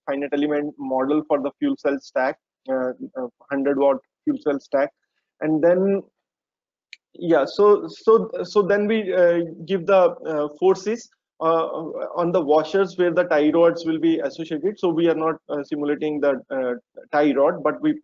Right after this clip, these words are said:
apply the forces and then see the strain, uh, distribution within the fuel cell, uh, stack. So this work is still o-, ongoing. Uh, so we use the quarter model for the fuel cell, uh, stack in order to simulate this behavior. Um, so rather than the, uh,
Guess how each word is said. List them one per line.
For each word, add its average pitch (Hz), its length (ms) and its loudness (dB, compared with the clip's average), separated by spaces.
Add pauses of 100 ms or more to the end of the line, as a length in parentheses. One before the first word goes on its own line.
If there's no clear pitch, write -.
apply 143 340 -2
the 160 160 -2
forces 143 440 -4 (320)
and 190 180 0
then 220 180 2
see 226 240 0
the 220 160 2
strain, 196 500 2
uh, 170 220 2
distribution 185 640 -2
within 180 220 0
the 180 100 0
fuel 165 200 -2
cell, 165 300 0 (160)
uh, 143 140 -2
stack. 147 320 0 (360)
So 226 140 2
this 214 240 0
work 240 300 6
is 226 160 -8
still 233 280 -2
o-, 156 160 -6 (120)
ongoing. 185 480 0 (100)
Uh, 160 260 -2
so 190 140 0
we 208 180 0
use 220 260 -2
the 233 180 2
quarter 202 340 2
model 185 400 0 (180)
for 175 160 2
the 185 140 -2
fuel 180 220 -8
cell, 185 360 2
uh, 151 120 -2
stack 160 340 -2
in 170 140 -4
order 151 200 -2
to 165 120 -8
simulate 151 440 -4
this 147 180 -6
behavior. 151 440 2 (580)
Um, 151 260 -2 (160)
so 190 160 2
rather 170 280 4
than 190 160 0
the, 185 100 2 (220)
uh, 156 140 -4